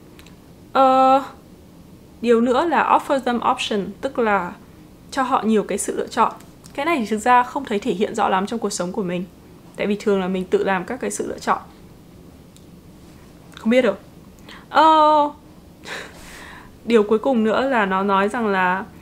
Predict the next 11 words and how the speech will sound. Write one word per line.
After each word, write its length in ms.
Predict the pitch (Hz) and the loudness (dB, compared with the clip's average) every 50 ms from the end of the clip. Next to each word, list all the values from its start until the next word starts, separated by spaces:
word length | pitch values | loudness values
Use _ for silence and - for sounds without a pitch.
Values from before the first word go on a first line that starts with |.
| - - - | -20 -20 -12
hãy 560 | - - 269 - 247 277 302 311 311 311 320 339 320 - - - - - - - - - | -4 -2 0 0 0 0 -2 -4 -6 -6 -6 -8 -8 -10 -16 -20 -20 -20 -20 -20 -16 -4
thể 120 | - 277 233 | 0 0 2
hiện 240 | 202 226 - - 208 | 2 2 0 0 2
ra, 240 | 233 233 226 220 | 2 2 2 2
tức 160 | 220 - 294 294 | 2 -2 -4 -2
là 140 | 269 220 | 0 0
hãy 220 | 202 196 226 - - | 0 -2 -4 -4 -4
làm 280 | 254 240 226 208 196 | -2 -2 -2 -2 -2
những 120 | 190 175 - | -4 -6 -6
cái 640 | - 202 190 185 190 196 196 220 233 254 262 269 311 - - - - - - - - - - | -6 -4 -2 -2 -2 -2 -2 -2 -4 -4 -6 -10 -12 -14 -18 -20 -20 -20 -20 -20 -20 -20 -20
physical, 1000 | - - - - - - - 294 294 285 320 311 - - 277 247 226 220 208 202 | -20 -20 -20 -20 -12 -6 -2 -2 -2 -2 -4 -2 2 2 4 4 4 4 2 0